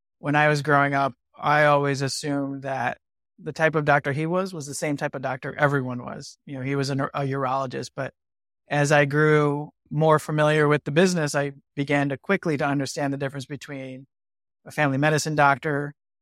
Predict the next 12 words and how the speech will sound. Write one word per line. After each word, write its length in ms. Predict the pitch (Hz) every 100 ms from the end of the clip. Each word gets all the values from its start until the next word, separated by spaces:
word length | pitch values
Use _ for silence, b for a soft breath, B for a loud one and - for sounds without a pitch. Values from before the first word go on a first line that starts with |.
| _ _ _
who 180 | 151 147
typically 520 | - 156 147 151 147
works 300 | 143 143 -
a 60 | 135
regular 440 | 135 143 139 135
schedule 480 | - 143 139 160 165
versus 420 | 143 135 - 127
an 100 | 120
E 160 | 165 165
R 140 | 156
doctor 520 | 151 143 139 160 147
who 360 | 131 143 131